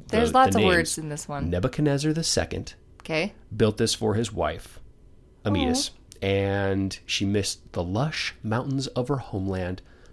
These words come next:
Speaker 2: so he
Speaker 1: Aw.
Speaker 2: built it for her on the backs of all of his people.
Speaker 1: Oh my gosh, that's kind of
Speaker 2: "You will bring my wife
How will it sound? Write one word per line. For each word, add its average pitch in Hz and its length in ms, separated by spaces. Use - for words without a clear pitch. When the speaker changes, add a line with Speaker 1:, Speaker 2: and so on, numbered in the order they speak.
Speaker 2:
so 381 200
he 120 80
Speaker 1:
Aw. - 140
Speaker 2:
built 110 240
it 98 80
for 87 260
her 67 200
on 85 160
the 80 100
backs - 440
of 80 140
all 92 220
of 80 100
his 82 200
people. - 400
Speaker 1:
Oh 226 100
my 160 140
gosh, 160 320
that's 165 180
kind 165 220
of 139 160
Speaker 2:
"You 123 160
will 120 140
bring 120 300
my 120 180
wife 110 480